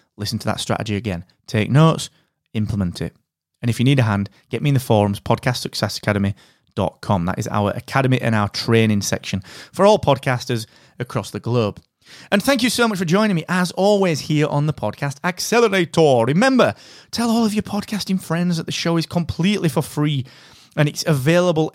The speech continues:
anywhere that you can listen to podcasts, all right? And if you're wondering what the best next step to take for your own podcast is, whether you're a new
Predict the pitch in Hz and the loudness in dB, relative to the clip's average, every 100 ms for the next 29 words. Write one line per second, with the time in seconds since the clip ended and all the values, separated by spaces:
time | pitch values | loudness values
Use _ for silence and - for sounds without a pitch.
0 | - 214 226 196 160 139 139 139 135 139 | -2 2 4 6 4 4 0 -4 -4 -4
1 | 135 123 - 131 120 - 92 - - - | -4 -8 -4 -2 -2 -6 -10 -12 -14 -8
2 | 113 117 160 180 - - - 220 233 233 | -4 0 -2 -4 -10 -20 -4 -2 2 4
3 | 277 240 240 - 160 196 151 196 - - | 4 2 0 0 2 2 0 -4 -4 -4
4 | 170 160 - 165 - 139 131 147 214 240 | -4 -4 -2 -2 -2 -2 0 2 4 4
5 | 175 151 - 127 139 131 202 226 214 208 | 2 0 0 -4 -4 -4 -2 -2 0 0
6 | 214 196 151 170 202 | 2 2 2 4 4